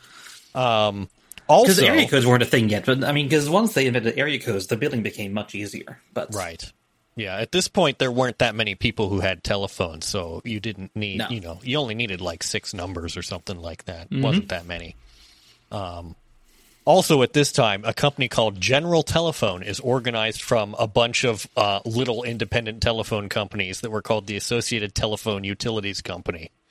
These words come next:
Speaker 1: And, uh, you know, they, they will become one of the independent competitors to A T and T, um, and then we'll find out what happens to them later. <laughs>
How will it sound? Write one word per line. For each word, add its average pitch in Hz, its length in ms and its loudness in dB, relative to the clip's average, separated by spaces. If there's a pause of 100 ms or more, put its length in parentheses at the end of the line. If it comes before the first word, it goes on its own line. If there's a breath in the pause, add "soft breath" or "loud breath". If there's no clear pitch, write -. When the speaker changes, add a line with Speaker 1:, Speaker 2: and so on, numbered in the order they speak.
(240)
Speaker 1:
And, 90 420 -10
uh, 87 340 -8 (100)
you 101 120 -8
know, 82 200 -12 (320)
they, 120 240 -2
they 135 200 2
will 135 220 2
become 123 600 0 (320 loud breath)
one 123 200 2
of 110 140 -4
the 113 160 -2
independent 151 640 -2
competitors 104 760 0
to 120 120 -4
A 104 180 -6
T 104 240 -2
and 92 140 -8
T, 92 400 -4 (460)
um, 87 560 -6
and 98 180 -4
then 92 140 -6
we'll 92 120 -4
find 90 320 -6
out 87 140 -8
what 95 120 -8
happens 92 420 -8
to - 100 -10
them 85 200 -10
later. 87 480 -10
<laughs> - 40 -20